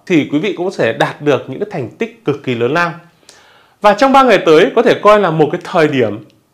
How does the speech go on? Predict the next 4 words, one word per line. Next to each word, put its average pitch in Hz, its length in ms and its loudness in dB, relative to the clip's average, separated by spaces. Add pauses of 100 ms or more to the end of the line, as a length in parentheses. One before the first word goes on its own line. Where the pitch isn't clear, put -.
(460)
mà 175 160 4
có 156 500 4 (500)
vô 247 260 4
số 208 580 0